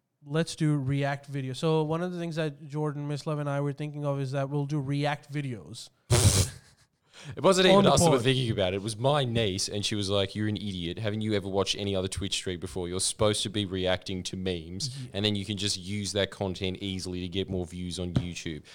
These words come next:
Speaker 2: So pretty much that's what I'm saying now. Can you just be our generator of ideas for us? Can you just do the show? How about that?
Speaker 1: Do the
Speaker 2: That's
Speaker 1: show.
Speaker 2: the new deal from now on.
Speaker 1: Start off with sending us,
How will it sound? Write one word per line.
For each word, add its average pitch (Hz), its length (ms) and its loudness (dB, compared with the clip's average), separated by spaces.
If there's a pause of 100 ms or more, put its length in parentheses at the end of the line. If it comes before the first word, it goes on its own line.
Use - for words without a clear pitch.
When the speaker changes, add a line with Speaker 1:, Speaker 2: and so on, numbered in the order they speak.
Speaker 2:
So 98 120 -2
pretty 151 220 0
much 127 220 4
that's 117 180 2
what 110 80 0
I'm 101 80 2
saying 92 320 0
now. 82 240 -4 (240)
Can 107 180 0
you 127 240 -4
just 143 300 -2
be 104 400 4
our 98 180 2
generator 95 760 2
of 87 100 -4
ideas 87 560 -2
for 87 400 -2
us? 117 100 -2
Can 107 180 -4
you 117 160 -4
just 160 260 -2 (300)
do 107 260 0
the 104 120 0
show? 82 540 0 (320)
How 170 80 2
about 151 220 4
that? - 520 -4
Speaker 1:
Do 220 140 -8
the 208 80 -2
Speaker 2:
That's 160 200 4
Speaker 1:
show. 127 60 -4
Speaker 2:
the 170 100 4
new 147 260 4
deal 110 420 2
from 92 220 -2
now 87 260 2
on. - 140 -6
Speaker 1:
Start 233 480 6
off 214 260 4
with 208 160 2
sending 202 540 0
us, 175 340 2